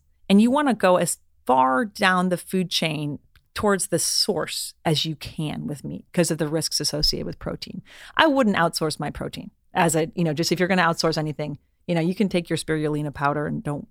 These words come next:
bother making that. You can have somebody else dehydrate your raisins. You know, if you're gonna take anything on, I would take the meat cookery on 'cause that's really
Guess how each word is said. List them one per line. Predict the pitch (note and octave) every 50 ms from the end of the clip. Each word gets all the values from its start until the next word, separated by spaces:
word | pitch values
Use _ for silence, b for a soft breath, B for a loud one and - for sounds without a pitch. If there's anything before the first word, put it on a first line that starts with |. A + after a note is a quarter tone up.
| -
bother | - D3+ C#3+ C#3+ D3
making | D3 D3 - - D3 D3
that. | D3+ - -
You | D#3+ D#3+
can | D#3+
have | D#3+ D3
somebody | - D#3 D3+ D3
else | D3+ D3+ C#3+ - -
dehydrate | - D#3 C#3 C3 C#3+ C#3 E3+ D#3 D3+ -
your | E3+ F3 E3
raisins. | E3 E3 E3 D#3 D3 D3 D3+ D3 -
You | F3
know, | E3+ D#3+
if | - - - - -
you're | - G#3+ C4
gonna | B3+ A3+
take | - - F#3+ - F3+
anything | F3 G3 G3+ A3+ A3 A3
on, | G#3+ G#3+ A3 A3 -
I | - F3 E3+
would | E3 -
take | - - D#3+ -
the | - D#3
meat | D3+ D#3 - -
cookery | - - - - - - - -
on | - - - E3
'cause | - F#3+ F3
that's | E3+ F#3+ - - -
really | G3 F#3 F3+ D#3+